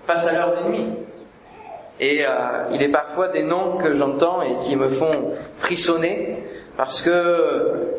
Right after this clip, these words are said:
je n'ai pas forcément eu de bonnes relations avec eux. Et je me dis, il faut,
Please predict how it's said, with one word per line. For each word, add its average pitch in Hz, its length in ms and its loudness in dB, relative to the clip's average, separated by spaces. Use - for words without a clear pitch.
je 135 120 -6
n'ai 147 80 2
pas 160 220 2
forcément 175 760 0
eu 165 120 0
de 156 100 2
bonnes 175 200 2
relations 160 500 2
avec 147 260 0
eux. 190 240 2
Et 160 800 0
je 139 160 -8
me 156 80 0
dis, 196 180 -2
il 196 100 0
faut, 254 360 0